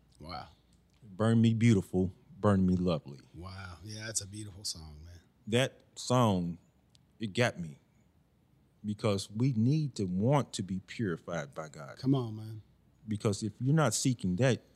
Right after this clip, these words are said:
Speaker 2: you, you can't be really on the right path.
Speaker 1: Pressure, that's what makes the diamond out of coal, right?
Speaker 2: Yes, sir.
Speaker 1: Um, you know, as I look at it, you're right on, Charlton, and I look at it from a different perspective than a lot of pastors because,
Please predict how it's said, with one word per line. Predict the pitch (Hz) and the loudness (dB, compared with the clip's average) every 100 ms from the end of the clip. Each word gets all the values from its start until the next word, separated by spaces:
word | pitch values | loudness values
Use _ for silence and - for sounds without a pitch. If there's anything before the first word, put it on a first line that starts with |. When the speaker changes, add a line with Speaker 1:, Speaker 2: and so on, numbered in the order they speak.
| _ _ _ _ | _ _ _ _
Speaker 2:
you, | 120 139 123 - | -4 -2 -4 -6
you | 143 | -8
can't | 120 160 143 123 | -2 -2 -2 -4
be | 127 | -4
really | 120 120 | -2 0
on | 113 | 0
the | 104 | -2
right | 95 80 - | -4 -8 -12
path. | - 127 - _ - - | -12 -12 -12 _ -20 -20
Speaker 1:
Pressure, | - 143 151 143 120 | -2 4 4 4 0
that's | 120 127 127 | 0 -2 -2
what | 123 117 | -4 -2
makes | 120 113 - | -2 -4 -6
the | 120 | -4
diamond | 127 127 123 120 | -2 -2 -2 -2
out | 120 | -4
of | 110 | -4
coal, | - 110 104 | -2 -2 -4
right? | 110 120 | -2 2
Speaker 2:
Yes, | 143 | 4
sir. | 143 104 - _ _ - | 4 0 -2 _ _ 2
Speaker 1:
Um, | 147 131 120 110 - _ - - _ - | 4 6 4 0 -6 _ -14 -14 _ 6
you | |
know, | 202 | 10
as | 170 196 | 10 8
I | |
look | 170 175 170 | 8 8 8
at | 151 | 6
it, | 127 | 6
you're | 139 | 6
right | 151 139 135 | 6 6 6
on, | 139 143 | 4 4
Charlton, | 131 123 117 113 117 | 2 -2 -4 -6 -8
and | 95 127 120 | -4 -4 6
I | 165 | 10
look | 180 156 | 12 10
at | 147 131 | 6 2
it | 123 - | 0 -2
from | 131 127 | 0 0
a | 117 110 - _ - 113 | 0 -4 -10 _ -12 4
different | 151 - 151 - | 6 6 2 0
perspective | 127 - 135 127 120 | -4 0 0 -2 -4
than | 123 | -4
a | 113 | -2
lot | 117 143 | 0 0
of | 147 | 0
pastors | 113 - - - 127 - - | -6 -10 -12 -12 -14 -14 -16
because, | - 131 120 113 - | -8 -2 0 0 -2